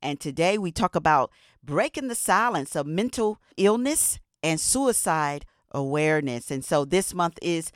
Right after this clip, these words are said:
National Suicide Prevention Awareness Month, and we're gonna talk a little bit more about that today. Suicidal thoughts can affect anyone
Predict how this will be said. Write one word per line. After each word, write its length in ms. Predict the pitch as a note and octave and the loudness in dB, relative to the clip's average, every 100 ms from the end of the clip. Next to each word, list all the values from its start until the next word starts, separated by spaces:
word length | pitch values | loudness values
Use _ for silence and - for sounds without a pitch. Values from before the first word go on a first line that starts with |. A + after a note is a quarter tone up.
| _ _ | _ _
National 640 | D3 E3+ G#3+ - G#3 F#3+ | -2 2 2 0 0 0
Suicide 760 | F#3+ - A3 G3+ - F#3 E3+ D#3 | 0 -4 -2 -2 0 2 2 2
Prevention 580 | - D3 E3 F#3 - F#3+ | -4 -4 -2 -4 -4 -4
Awareness 600 | D#3 D#3 E3+ F3+ F3 - | -2 4 4 4 -2 -4
Month, 400 | E3 F3 F4 - - _ | 0 0 -2 -16 -20 _
and 200 | A#3 B3 | -6 -4
we're 120 | D4+ | -6
gonna 200 | D#4+ D4 | -4 -4
talk 280 | C4 D4+ C4+ | -4 -4 -2
a 40 | A#3+ | -2
little 160 | A#3+ | -4
bit 200 | A#3 A3 | 0 -2
more 400 | - G3 G#3 F#3+ F#3+ _ _ | 0 -2 0 0 -4 _ _
about 460 | D#3 C#3 E3 E3 - | -4 2 2 2 0
that 320 | D#3+ D3+ - | 0 0 -2
today. 640 | - C#3 D#3 D3+ C#3 A2 - _ _ | -8 -4 0 0 0 -6 -12 _ _
Suicidal 720 | - - D#4+ D4 - B3 A#3+ | -10 -4 -2 0 2 4 2
thoughts 600 | A3+ - A3+ C4+ - - | -2 2 4 4 0 -4
can 180 | - F#3+ | -8 -4
affect 440 | E3+ - F#3 - - _ | -4 0 -2 -2 -14 _
anyone 680 | G#3+ D4 C4+ E3 C#3 A#2 B2 | -2 0 0 0 0 -2 -6